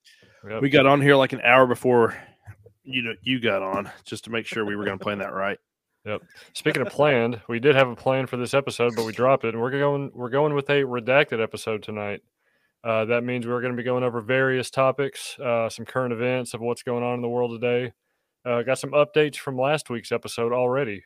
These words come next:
Speaker 1: Um, we haven't even had that episode out a week, and there's already been several updates to it. So, uh, anyway, I am the missing F sixty-nine fighter jet, and we are joined by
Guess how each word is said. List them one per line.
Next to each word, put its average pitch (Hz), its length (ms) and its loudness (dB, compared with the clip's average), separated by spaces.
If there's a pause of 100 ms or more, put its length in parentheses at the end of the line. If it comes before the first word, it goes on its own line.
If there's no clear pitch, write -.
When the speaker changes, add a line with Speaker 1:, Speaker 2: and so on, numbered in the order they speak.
Speaker 1:
Um, 113 520 -6
we 123 100 -8
haven't 135 200 2
even 131 120 0
had 127 300 2
that 131 140 4
episode 127 280 -4
out 127 140 0
a 120 40 2
week, 123 220 -6
and 110 80 -10
there's 107 100 -10
already 113 200 -2
been 113 320 -4 (120)
several 113 400 -2
updates 101 280 -12
to 107 180 -6
it. - 100 -10
So, 107 360 -8 (760)
uh, 113 200 -2
anyway, 131 560 2
I 127 240 2
am 135 180 -2
the 127 100 -4
missing 135 420 -2
F 139 180 2
sixty-nine 127 640 -4
fighter 127 320 2
jet, 127 300 0 (380)
and 117 240 -10
we 120 140 -4
are 117 140 -2
joined 123 340 -4
by 120 460 2